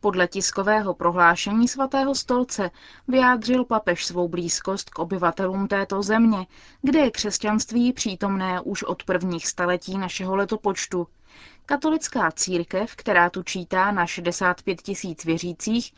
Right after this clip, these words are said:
se zde v současnosti angažuje v mnoha oblastech života Kosovanů bez ohledu na jejich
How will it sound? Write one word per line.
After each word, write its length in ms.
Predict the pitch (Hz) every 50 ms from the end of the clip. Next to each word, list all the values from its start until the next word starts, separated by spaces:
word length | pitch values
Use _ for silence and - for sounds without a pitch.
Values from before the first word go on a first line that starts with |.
| - - - - - - -
se 140 | - - 311
zde 160 | 285 269 277
v 80 | - -
současnosti 800 | - 208 214 - - 247 233 - 247 240 233 - - 269 254 -
angažuje 540 | 220 220 214 208 202 208 185 226 226 220
v 40 | 214
mnoha 460 | 196 185 220 220 226 240 254 269 -
oblastech 520 | 208 202 196 196 185 - - 185 175 170 170
života 340 | 190 175 175 170 - 151 156
Kosovanů 760 | - 170 165 - - 202 185 202 208 220 233 247 254 262 262 - - - - - - - -
bez 220 | 226 269 269 -
ohledu 420 | - 285 254 269 285 262 247 269 269
na 160 | 254 233 220
jejich 340 | 214 190 160 160 165 -